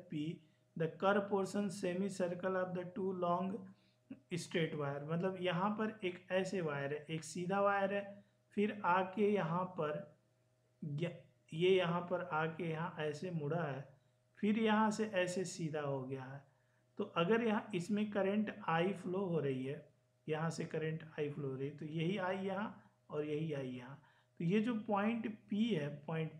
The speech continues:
P, वो सर्कम, ये half circle है, तो center है half circle का। तो ये जो part है, ये जो सीधा part है, इस part को मैं A और B, ये infinity से आ रहा है और ये भी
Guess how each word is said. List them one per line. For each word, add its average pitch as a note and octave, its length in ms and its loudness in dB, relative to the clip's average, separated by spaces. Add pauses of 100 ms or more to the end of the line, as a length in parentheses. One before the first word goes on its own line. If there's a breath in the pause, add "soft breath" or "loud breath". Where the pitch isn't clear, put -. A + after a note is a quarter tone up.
P, C3+ 120 -2 (500)
वो D#3+ 440 -2
सर्कम, G#3+ 560 -2 (420 loud breath)
ये F3 60 2
half G#3+ 240 6
circle G#3+ 420 0
है, G3+ 300 -8 (120)
तो G3 80 -4
center G3 500 0
है C#3+ 60 0
half C3+ 240 -4
circle C3+ 420 -8
का। C#3 220 -10 (400 loud breath)
तो G#3 100 6 (120)
ये G3 320 4
जो B3 140 2
part D#3+ 420 2
है, D#3 260 -4
ये F3+ 120 6
जो G#3+ 120 4
सीधा F3+ 360 0
part C3+ 460 -4
है, D3+ 260 -6
इस G3+ 160 -4
part F#3+ 440 0
को G#3+ 100 0
मैं F3 280 0 (800)
A G3+ 340 10
और F3 200 6
B, - 20 2
ये E3+ 280 2
infinity G#3 680 2
से F#3+ 160 0
आ D3 140 -2
रहा C#3 240 -2
है G#3 120 -6 (400 soft breath)
और D#3+ 160 2
ये F3+ 180 6
भी E3+ 260 0